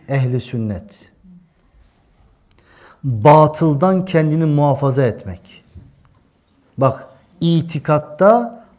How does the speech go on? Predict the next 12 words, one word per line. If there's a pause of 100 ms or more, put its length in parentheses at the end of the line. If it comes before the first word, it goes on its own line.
(160)
Allah'ın
Kuddüs
esmasına
mazhar
olmak. (1900)
İtikatta (140)
Allah'ın
adıl
esmasına
mazhar
olmak.
Denge.